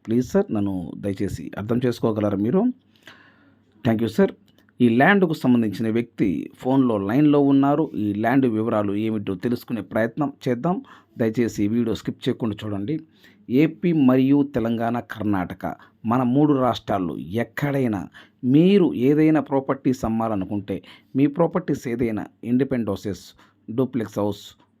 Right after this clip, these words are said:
ఓపెన్ ప్లాట్స్, కమర్షియల్ ప్రాపర్టీస్, అగ్రికల్చర్ ల్యాండ్స్, different to different properties, all properties, మీరు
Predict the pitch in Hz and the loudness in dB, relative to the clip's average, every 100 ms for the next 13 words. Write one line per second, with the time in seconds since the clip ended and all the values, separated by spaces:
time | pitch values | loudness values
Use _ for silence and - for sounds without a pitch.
0 | - 117 123 107 104 101 - - - _ | -8 -6 -4 -2 -2 -2 -6 -20 -20 _
1 | _ _ _ - 117 120 135 120 107 107 | _ _ _ -8 -6 -6 -8 -6 -6 -6
2 | 92 117 - - _ _ _ _ _ _ | -6 -8 -10 -16 _ _ _ _ _ _
3 | _ _ _ _ - 107 117 - 92 104 | _ _ _ _ -6 -2 -2 -2 -2 0
4 | 92 85 80 - - - _ _ _ _ | 0 0 -4 -10 -18 -20 _ _ _ _
5 | _ _ - 135 156 151 139 143 143 135 | _ _ -4 0 2 2 2 2 0 -2
6 | - 101 104 90 - - - - _ _ | -2 -2 -2 -6 -8 -10 -18 -20 _ _
7 | _ _ - - _ _ _ _ - 120 | _ _ -20 -20 _ _ _ _ -2 6
8 | 139 139 139 110 - 90 87 - - _ | 6 6 0 0 -4 -4 -8 -14 -20 _
9 | - 131 160 180 135 | -2 2 4 6 4